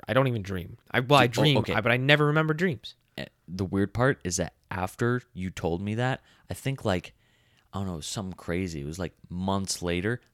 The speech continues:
Speaker 2: I had almost the same dream.
Speaker 1: That's wicked. You didn't tell me that.
Speaker 2: Yeah.
Speaker 1: Well, okay, let me tell the dream.
Speaker 2: Okay, okay.
Speaker 1: I'm sitting there. It was a boat crash. We're stranded,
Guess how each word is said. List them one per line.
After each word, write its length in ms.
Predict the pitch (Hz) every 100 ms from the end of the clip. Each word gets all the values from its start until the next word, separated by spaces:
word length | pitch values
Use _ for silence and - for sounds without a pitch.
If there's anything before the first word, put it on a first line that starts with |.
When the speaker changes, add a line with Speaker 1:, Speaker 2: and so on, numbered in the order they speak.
| _
Speaker 2:
I 100 | 95
had 240 | 95 110 -
almost 440 | 101 101 101 92 -
the 80 | 87
same 300 | - 87 82
dream. 320 | 73 65 - _ - _ _ _ -
Speaker 1:
That's 340 | 113 107 -
wicked. 380 | 98 90 85 104
You 80 | 113
didn't 160 | 110 98
tell 120 | 87
me 100 | 87
that. 200 | 90 92 _ _ _ _ _ _
Speaker 2:
Yeah. 200 | 90 - 135
Speaker 1:
Well, 180 | 127 -
okay, 200 | 117 113
let 120 | 110
me 80 | 127
tell 140 | 131
the 60 | 113
dream. 160 | - -
Speaker 2:
Okay, 180 | 95 82
okay. 200 | 82 85 - - - -
Speaker 1:
I'm 40 | -
sitting 380 | - 156 147 143
there. 160 | 139
It 40 | 131
was 100 | 110
a 40 |
boat 220 | 107 123 113
crash. 360 | 113 98 -
We're 80 | 98
stranded, 720 | - - - 123 110 92 101